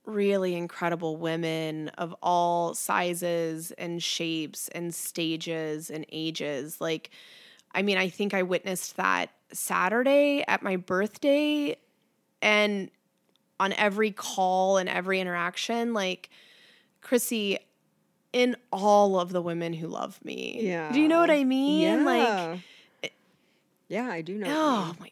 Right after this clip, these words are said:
Speaker 1: gosh. Like, it's just remarkable.
Speaker 2: It sounds great. It sounds, like, deeply
Speaker 1: It's gonna
Speaker 2: loved.
Speaker 1: be amazing.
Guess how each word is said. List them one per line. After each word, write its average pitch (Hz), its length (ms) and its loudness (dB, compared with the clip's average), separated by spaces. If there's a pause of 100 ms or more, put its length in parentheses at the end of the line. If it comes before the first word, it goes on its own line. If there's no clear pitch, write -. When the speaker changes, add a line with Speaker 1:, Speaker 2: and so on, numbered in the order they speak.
Speaker 1:
gosh. 254 680 0
Like, 190 260 -2
it's - 260 -6
just - 480 -2
remarkable. 180 880 -4
Speaker 2:
It 220 140 -10
sounds 320 260 -4
great. 285 580 -2 (640)
It 220 140 -8
sounds, 269 400 -2
like, 247 300 -2 (920)
deeply 196 260 -4
Speaker 1:
It's 170 60 -2
gonna 240 160 0
Speaker 2:
loved. 214 120 -2
Speaker 1:
be 220 100 -2
amazing. 185 640 -6